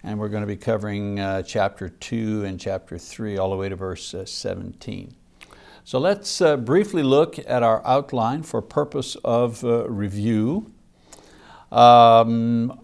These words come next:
uh, first section, uh, that, uh, we are studying is the attaining of holiness, chapters one to sixteen.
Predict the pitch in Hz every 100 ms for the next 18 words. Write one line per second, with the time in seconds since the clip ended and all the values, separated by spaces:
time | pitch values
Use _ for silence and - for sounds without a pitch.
0 | _ 107 104 101 95 196 185 - - 156
1 | - - 170 180 - 120 117 107 113 107
2 | - - 113 110 104 98 104 107 117 110
3 | 104 - 127 117 120 156 165 123 117 113
4 | 104 110 110 107 - 190 196 151 117 104
5 | - 113 107 107 123 196 - - - _
6 | _ _ - 117 117 - 110 101 107 117
7 | 110 101 123 98 - - 101 107 170